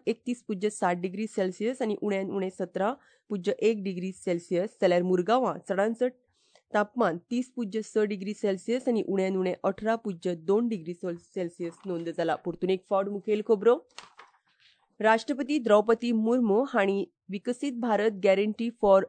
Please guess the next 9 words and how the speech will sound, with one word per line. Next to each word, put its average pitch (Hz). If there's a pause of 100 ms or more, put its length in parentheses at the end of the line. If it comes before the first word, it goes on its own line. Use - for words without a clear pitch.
(100)
रोजगार 220
अँड 185 (100)
आजिविका 202
मिशन 196
विधेयकाक 170 (140)
मान्यताय 180
दिल्या. 160 (580)
जिल्लो 247
पंचायत 262